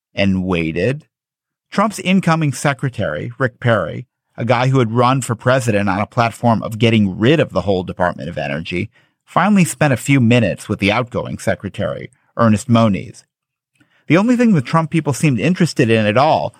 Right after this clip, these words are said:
was getting the names of civil servants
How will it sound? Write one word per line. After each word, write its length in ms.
was 160
getting 400
the 60
names 380
of 100
civil 320
servants 560